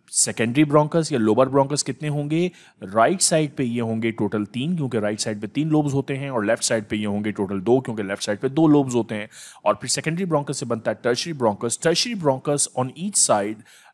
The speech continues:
uh, are total ten in number because there are ten bronchopulmonary segments। अभी पढ़ते हैं इसके बारे में, ठीक है। So there are total, uh,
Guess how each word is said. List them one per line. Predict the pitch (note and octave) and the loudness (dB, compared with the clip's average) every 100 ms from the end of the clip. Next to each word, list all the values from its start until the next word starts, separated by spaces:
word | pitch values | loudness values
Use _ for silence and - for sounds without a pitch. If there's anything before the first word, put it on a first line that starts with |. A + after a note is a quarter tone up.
| - | -16
uh, | G2+ G#2+ - | -10 -4 0
are | A2+ | 2
total | C3+ D3 C3+ | 2 0 0
ten | C#3+ D3 | 0 0
in | A#2+ | -2
number | G#2 G2 - - | -2 0 0 0
because | B2 B2+ A2+ | 0 2 2
there | A#2 A#2 | 0 -2
are | - | 0
ten | C#3+ D#3+ A#2 | 0 0 0
bronchopulmonary | A2 A#2 A#2 C3 - G#2+ G#2+ A2 A2 G#2 - | 0 0 -2 -6 -2 -2 0 -4 -4 -4 -4
segments। | F2+ G2+ F#2 | -6 -8 -4
अभी | G#2+ A#2 | -4 0
पढ़ते | A#2 - | -2 -2
हैं | F#2+ | -8
इसके | - E2+ | -10 -10
बारे | D#2 D2+ | -14 -14
में, | E2+ | -12
ठीक | D3 | -2
है। | B3 - - - _ | -2 -2 -12 -20 _
So | C3 | 0
there | B2 C3+ | 4 4
are | C3+ | 4
total, | C#3 D3 E3+ E3+ E3 | 4 4 4 4 2
uh, | - A2+ | 4 6